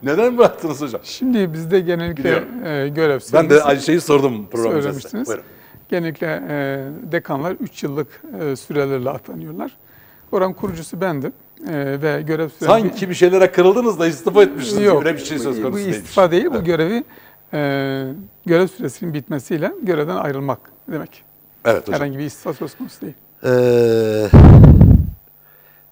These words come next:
Speaker 1: "Allah'ım," demiş, "müşriklerde, müşriklikten, müsriflikten, münafıklıktan, bozgunculuktan, kötü ahlaktan, bidatçilikten,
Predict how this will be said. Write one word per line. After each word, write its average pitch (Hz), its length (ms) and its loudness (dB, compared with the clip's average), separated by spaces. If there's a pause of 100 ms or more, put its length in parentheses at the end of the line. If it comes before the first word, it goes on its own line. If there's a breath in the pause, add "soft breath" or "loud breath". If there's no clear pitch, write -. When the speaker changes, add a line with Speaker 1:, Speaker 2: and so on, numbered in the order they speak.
(120)
Speaker 1:
"Allah'ım," 156 460 8
demiş, 107 520 -2
"müşriklerde, 135 720 6 (240)
müşriklikten, - 680 2 (1000 soft breath)
müsriflikten, 131 960 4 (160 loud breath)
münafıklıktan, 135 880 4 (200)
bozgunculuktan, 143 960 4
kötü 139 260 0
ahlaktan, 127 760 6 (540 soft breath)
bidatçilikten, 135 1120 4